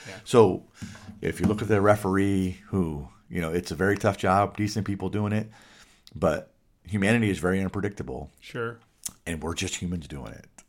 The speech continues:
Speaker 1: Yep.
Speaker 2: So it's very tough to do. And that, that applies to the construction site, to the office workers, to the, you know, the, the bank tellers. You know, there's people, when you're dealing with humans, humans to humans, there's gonna be mistakes, and we need to understand that.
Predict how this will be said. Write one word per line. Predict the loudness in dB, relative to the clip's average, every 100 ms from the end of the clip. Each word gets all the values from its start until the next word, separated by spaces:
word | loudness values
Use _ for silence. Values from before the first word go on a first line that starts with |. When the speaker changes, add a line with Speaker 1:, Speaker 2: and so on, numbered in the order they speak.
| _ -14
Speaker 1:
Yep. | -14 -12
Speaker 2:
So | -4 -4
it's | -4 -4
very | -2 0 -2
tough | -2 -4 -4 -10 -20 -12
to | -8
do. | -6 -6 -6
And | -6
that, | -8 -4
that | -2 -2 -4
applies | -6 -2 -2 -2 -6
to | -8
the | -10
construction | -10 -6 -6 -6 -8
site, | -4 -2 -4 -6 -14 -20 -20 _
to | -4
the | -2 2
office | 4 4 0 -4
workers, | -4 -4 -6 -6 -6 -8 -8
to | -4 -4
the, | -4 -4 -6
you | -6
know, | -6 -6 -6
the, | -6 -8 -10 -10
the | -6
bank | 0 0 0 2
tellers. | 2 4 2 0 -4 -12 -20 -20 -20 -20 _
You | -6
know, | -4
there's | -4 -6 -10 -4
people, | -2 0 0 0 -4
when | -4
you're | -2
dealing | 2 4 4
with | 2 -2 -14
humans, | -4 -2 0 -4 -6
humans | -4 -2 -2
to | -2
humans, | 0 0 -4 -8
there's | -12 -8
gonna | -6 -6
be | -4
mistakes, | -6 -6 -6 -6 -8
and | -12 -10 -10 -12 -16 -14
we | -10
need | -10 -10
to | -14
understand | -14 -14 -14 -16 -18
that. | -20